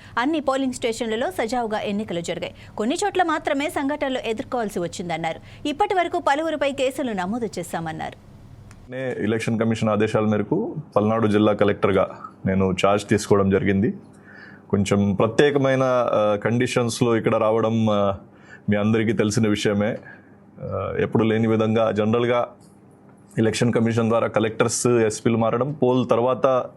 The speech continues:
Speaker 2: జరగడం చాలా, ఆ, చాలా తక్కువ ఉంటుంది. But మన జిల్లాలో, ఆ, ఈ పోల్ వయలెన్స్, పోల్,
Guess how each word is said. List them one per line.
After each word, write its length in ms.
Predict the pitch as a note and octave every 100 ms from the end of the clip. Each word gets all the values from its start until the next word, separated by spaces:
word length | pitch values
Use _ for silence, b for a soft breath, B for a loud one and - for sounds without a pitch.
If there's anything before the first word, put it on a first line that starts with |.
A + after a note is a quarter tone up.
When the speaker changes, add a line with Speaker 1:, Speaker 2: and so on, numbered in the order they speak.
| A2+
Speaker 2:
జరగడం 580 | A2 A#2 B2 B2+ A#2+ -
చాలా, 360 | A2+ A#2 A2+ G#2 B B B B B G#2
ఆ, 320 | G#2 G#2 G#2+ G#2 G#2
చాలా 120 | A2 A2
తక్కువ 320 | A#2 - C#3
ఉంటుంది. 440 | B2 A2+ C3+ E4 - - B B -
But 140 | G#2 G#2+
మన 140 | A2+
జిల్లాలో, 600 | A2+ A#2 B2+ C3+ A2+ G#2+ - -
ఆ, 600 | A2 G#2 G2+ G2 G2 F#2+ - - -
ఈ 120 | G#2
పోల్ 380 | G#2 A#2+ B2 B2+
వయలెన్స్, 500 | A#2 A#2 A#2+ A#2 A#2 G#2+
పోల్, 400 | A2+ A2+ A2+ G#2